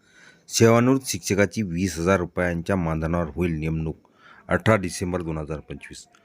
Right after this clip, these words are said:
नमस्कार मित्रांनो, चॅनलमध्ये आपले सहर्ष स्वागत आहे. तत्पूर्वी आपण नवीन असाल, चॅनल आत्ताच सबस्क्राईब करा, समोरील बेल आयकॉनला क्लिक करा.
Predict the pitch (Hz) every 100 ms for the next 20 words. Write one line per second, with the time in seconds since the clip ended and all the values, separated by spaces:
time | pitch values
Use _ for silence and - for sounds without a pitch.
0 | _ _ _ 85 87 87 - 95 92 95
1 | 98 98 87 101 95 98 95 98 87 95
2 | 98 98 104 98 95 101 104 - - 98
3 | 92 101 98 101 95 107 92 - - -
4 | - - 107 104 101 98 - 107 - -
5 | 107 107 - 104 - 92 95 101 90 101
6 | 98 95 90 - - -